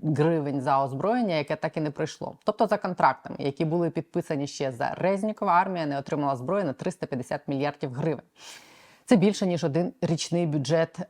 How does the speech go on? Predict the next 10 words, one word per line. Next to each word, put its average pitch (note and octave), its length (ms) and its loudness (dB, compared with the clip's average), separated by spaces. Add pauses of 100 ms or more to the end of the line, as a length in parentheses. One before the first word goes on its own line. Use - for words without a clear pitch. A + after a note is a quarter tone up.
(140)
агенції, E3+ 560 2
якими D#3 320 0
вона D#3 200 0
розпоряджається D#3+ 960 0
зараз. D3+ 460 0 (160)
Сьогодні A#3+ 300 4
вранці D#3+ 480 2
змі F3 320 0
оприлюднили F3+ 840 0
коментар F#3 420 2